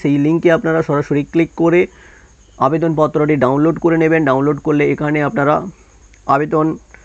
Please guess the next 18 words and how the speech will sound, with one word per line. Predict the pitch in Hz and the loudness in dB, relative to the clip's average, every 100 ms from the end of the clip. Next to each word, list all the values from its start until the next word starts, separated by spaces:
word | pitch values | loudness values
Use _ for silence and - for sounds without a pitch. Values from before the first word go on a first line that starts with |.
| - - - 127 131 | -20 -20 -8 -6 0
যে | 147 147 - | 2 2 0
ফর্মটা | 139 151 160 | 0 2 0
রয়েছে | 160 160 156 | 0 0 -2
সেটা | 135 143 | -2 -2
কিন্তু | 139 147 135 | 0 0 0
আপনারা | 139 147 - | 0 -2 0
print | 139 139 | 0 0
out, | 139 - | -2 -2
কোনো | 131 123 | -2 0
দোকানে | 123 131 | 0 0
গিয়ে | 131 131 | 0 -2
print | 165 151 | 0 0
out | 151 156 | 0 2
করে | 151 | 2
নিতে | 147 156 | 2 2
পারবেন | 147 143 185 - - - _ 180 | 2 2 0 -2 -18 -20 _ -6
এবং | 190 208 185 | -2 0 -2
আপনারা | 185 185 208 | -2 2 2